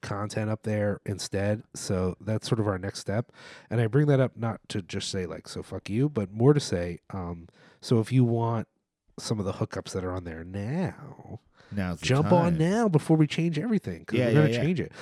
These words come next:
Speaker 1: We might even change it to, like, a per episode instead of a monthly, which will encourage us to actually put some fucking episodes out.
Speaker 2: Right.
Speaker 1: Um, but yeah, like, what, wh-, you know, we, we're not sure how it's gonna change, but it is gonna change, so you wanna get on it now.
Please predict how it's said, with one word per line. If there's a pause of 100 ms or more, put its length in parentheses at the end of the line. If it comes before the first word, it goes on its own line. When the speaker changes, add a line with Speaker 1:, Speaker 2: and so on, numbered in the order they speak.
(280)
Speaker 1:
We
might
even
change
it
to,
like,
a
per
episode
instead
of
a
monthly, (340)
which
will (140)
encourage
us
to
actually
put
some
fucking
episodes
out. (100)
Speaker 2:
Right.
Speaker 1:
Um, (120)
but
yeah,
like,
what,
wh-,
you
know,
we,
we're
not
sure
how
it's
gonna
change,
but
it
is
gonna
change,
so
you
wanna
get
on
it
now.